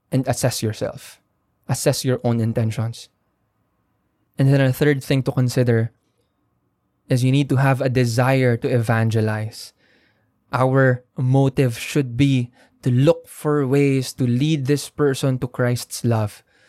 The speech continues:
to knowing who Jesus is and what he has done.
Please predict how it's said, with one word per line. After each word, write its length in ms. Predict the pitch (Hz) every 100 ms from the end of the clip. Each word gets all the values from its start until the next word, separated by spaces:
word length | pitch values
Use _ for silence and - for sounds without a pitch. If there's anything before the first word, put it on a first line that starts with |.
| _ -
to 60 | 131
knowing 500 | 127 151 160 156 131
who 160 | 139
Jesus 420 | 123 147 135 131 -
is 300 | 143 131 131
and 180 | 123
what 200 | 131 127
he 240 | - 135 117
has 320 | - 120 113
done. 300 | 117 113